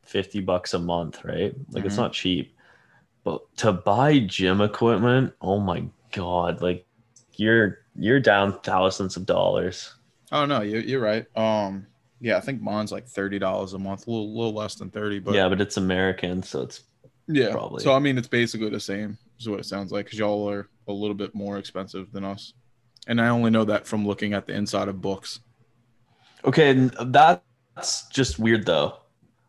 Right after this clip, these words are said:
Speaker 1: I don't know why our books always cost more.
Speaker 2: <laughs>
Speaker 1: Like, that's, no, that's, like,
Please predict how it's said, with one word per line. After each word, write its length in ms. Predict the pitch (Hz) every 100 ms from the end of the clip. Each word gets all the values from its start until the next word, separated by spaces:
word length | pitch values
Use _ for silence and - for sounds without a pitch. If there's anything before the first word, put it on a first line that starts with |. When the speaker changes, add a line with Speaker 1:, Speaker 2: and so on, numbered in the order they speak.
| -
Speaker 1:
I 60 | 120
don't 120 | 147
know 120 | 160
why 280 | 123 113 120
our 140 | 117
books 320 | 101 107 - 101
always 260 | 95 92
cost 380 | - 95 92 -
more. 340 | 65 67 - _ _ _ - - _ _ _ _ _ _ _ -
Speaker 2:
<laughs> 320 | - - -
Speaker 1:
Like, 140 | 117 110
that's, 280 | 139 143 -
no, 260 | 143 147
that's, 260 | 123 139 -
like, 200 | 170